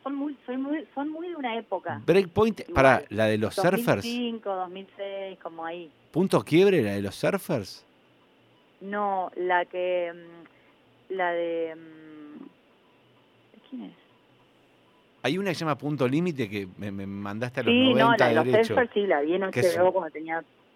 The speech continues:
Speaker 1: catorce y me, y flashé.
Speaker 2: es
Speaker 1: Pero
Speaker 2: un
Speaker 1: no,
Speaker 2: peliculón,
Speaker 1: esta que
Speaker 2: es
Speaker 1: te
Speaker 2: un peli-,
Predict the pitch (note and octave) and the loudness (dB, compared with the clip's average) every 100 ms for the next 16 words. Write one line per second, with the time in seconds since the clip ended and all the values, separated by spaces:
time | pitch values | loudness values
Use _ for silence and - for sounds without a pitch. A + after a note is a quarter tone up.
0 | - D#3 D3 D#3+ E3 - F3+ D#3+ D3 C#3+ | -4 0 2 4 2 2 0 0 -4 -10
1 | - - D3+ - F3 C#3+ C3+ F3 F3+ F3+ | -12 -8 -8 0 -2 2 4 6 6 4
2 | F3 C3 D3 A#3 A3 - A#3+ | 4 6 8 6 2 0 0